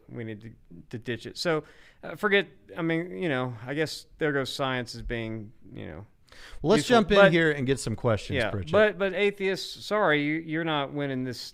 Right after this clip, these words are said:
Speaker 1: this, uh, this thing. I, uh, pretty, Harry Potter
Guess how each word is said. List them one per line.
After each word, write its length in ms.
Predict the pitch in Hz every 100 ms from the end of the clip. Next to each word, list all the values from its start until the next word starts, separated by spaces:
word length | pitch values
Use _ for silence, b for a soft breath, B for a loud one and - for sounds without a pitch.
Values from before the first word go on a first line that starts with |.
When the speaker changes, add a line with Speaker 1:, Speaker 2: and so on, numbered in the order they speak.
| -
Speaker 1:
this, 240 | 127 -
uh, 380 | 127 113 107 101 B - 127 110 _
this 180 | 120 -
thing. 200 | 123 113
I, 120 | 123
uh, 180 | 110 107 76 104 _ _ -
pretty, 220 | 208 226
Harry 340 | 127 127 240
Potter 680 | 226 - 202 196 135 98 85